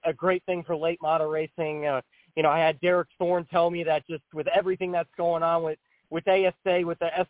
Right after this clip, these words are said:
R L National Tour, with, you know, the Southern Super Series, there's so many options out there for the drivers.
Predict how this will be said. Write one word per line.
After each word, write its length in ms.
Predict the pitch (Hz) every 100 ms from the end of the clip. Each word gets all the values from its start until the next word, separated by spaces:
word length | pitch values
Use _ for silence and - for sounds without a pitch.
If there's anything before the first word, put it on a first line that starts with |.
| -
R 220 | 165 165
L 320 | 175 180 180 165
National 500 | 175 175 - 180 165
Tour, 380 | 175 180 180 175
with, 160 | 165 - _
you 100 | 180
know, 100 | 156
the 120 | 147 151
Southern 280 | - 185 180 -
Super 260 | 180 180 175 -
Series, 340 | 175 170 165 - _ -
there's 120 | 175 -
so 160 | 233
many 220 | 220 190 165
options 440 | 165 170 180 139
out 180 | 160 156
there 160 | 156 156
for 140 | 156
the 80 | 143
drivers. 520 | 131 147 147 147 143